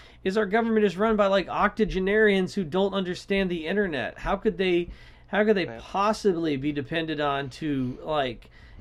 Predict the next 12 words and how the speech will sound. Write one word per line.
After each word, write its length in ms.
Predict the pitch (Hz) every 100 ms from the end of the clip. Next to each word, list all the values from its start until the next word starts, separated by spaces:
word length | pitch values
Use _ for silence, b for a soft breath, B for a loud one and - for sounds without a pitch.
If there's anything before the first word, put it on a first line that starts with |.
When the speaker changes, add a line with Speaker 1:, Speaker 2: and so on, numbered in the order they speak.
| -
Speaker 1:
you 120 | 147
know, 320 | 135 127 127
uh, 260 | 127 139 131
come 160 | 147
up 80 | 165
with 140 | 135 165
any 140 | 196
kind 180 | 185 147
of 100 | 131
Speaker 2:
Uh, 40 |
Speaker 1:
effective 440 | 131 160 143 139 127
regulation? 640 | 127 117 110 104 104 87